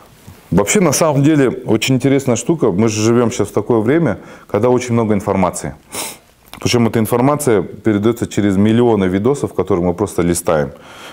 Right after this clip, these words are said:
В Ютубе, в шортсах, там, в Инстаграме, в рилзах, там, в ТикТоке.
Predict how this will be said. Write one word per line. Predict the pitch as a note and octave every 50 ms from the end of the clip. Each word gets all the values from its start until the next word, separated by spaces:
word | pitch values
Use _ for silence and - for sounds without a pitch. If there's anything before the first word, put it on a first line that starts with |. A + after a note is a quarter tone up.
| - _ -
В | F#2
Ютубе, | F#2+ F#2 - D3+ D#3 C3 C3
в | A#2+
шортсах, | - C3+ B2+ A#2 A#2 - A2+ G2 -
там, | - D#2+ D#2
в | D#2+
Инстаграме, | D#2+ - - F#2 E2 F#2+ A2+ C3 C3+ B2+ B2+
в | A2+ A2+
рилзах, | A2+ A#2 A#2 G#2+ G2 G#2 F#2+ -
там, | - - C#2+
в | - -
ТикТоке. | - F2 - - - B2+ B2+ B2+ - F#2+ F2+